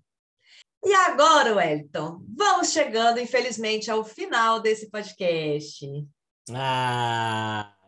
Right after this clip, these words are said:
Speaker 2: que isso, tava tão bom.
Speaker 1: Tava ótimo. Então, ó, esperamos que agora você, querido ouvinte, comece a ver mais o lado positivo da vida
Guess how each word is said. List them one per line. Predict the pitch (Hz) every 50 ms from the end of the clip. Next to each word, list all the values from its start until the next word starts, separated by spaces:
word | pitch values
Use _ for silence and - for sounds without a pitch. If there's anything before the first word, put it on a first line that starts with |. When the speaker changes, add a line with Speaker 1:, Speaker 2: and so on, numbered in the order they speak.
| - _
Speaker 2:
que | -
isso, | 196 185 147 127 120 120 120 123 120 - - - - -
tava | 151 147 151 147
tão | 151 180 180 180
bom. | 147 127 131 131 135 135 131 127 117 110
Speaker 1:
Tava | 110 - 226 226 233 233 233 269 262 262 262 262 262 262 262 254 247
ótimo. | 240 240 220 233 - 240 226 220 208 202 196 190 185 180 180 185
Então, | 196 208 214 208 240 247 247 247 247
ó, | 240 240 226 220 208
esperamos | 202 226 214 - - - 262 254 247 240 240 240 240 240 240 240 240 240 226
que | - -
agora | 240 226 220 202 190 185 180 185 190 196 196
você, | 190 202 208 196 - 220 208
querido | 220 220 208 208 208 208
ouvinte, | 202 196 208 202 202 - -
comece | - 202 196 196 208 226 226
a | 226 196
ver | 185 208 208 208
mais | 202 196 190 185 196 196
o | 208
lado | 202 190 196 196 202 190
positivo | - 262 285 294 294 285 285 - - 247 240 208 220
da | 208 190 175 170
vida | 160 160 165 165 165 160 160 170 165